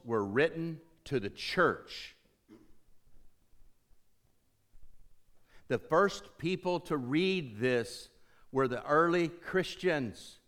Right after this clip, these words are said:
people who were believers in and about Rome. And there's all kinds of references to authority and to power and to entitlement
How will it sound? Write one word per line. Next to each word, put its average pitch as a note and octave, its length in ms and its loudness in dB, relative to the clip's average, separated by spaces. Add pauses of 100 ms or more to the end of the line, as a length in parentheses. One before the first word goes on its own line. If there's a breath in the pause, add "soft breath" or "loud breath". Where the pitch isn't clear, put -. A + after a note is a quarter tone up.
(340 soft breath)
people F3 400 2
who E3 160 4
were D#3+ 160 4
believers D3 680 2
in F#3 320 4
and E3 120 4
about E3 440 6 (180)
Rome. C3+ 600 4 (460 soft breath)
And C#3+ 120 -2
there's C3+ 200 -2
all F#3+ 340 6
kinds F#3+ 360 -2
of D#3 120 -4
references E3 600 -2
to D3 160 -2
authority C#3+ 680 4 (200 loud breath)
and D3+ 200 2
to C#3 80 0
power D#3+ 680 6 (220 loud breath)
and D3 160 0
to D#3+ 120 0
entitlement D3+ 840 6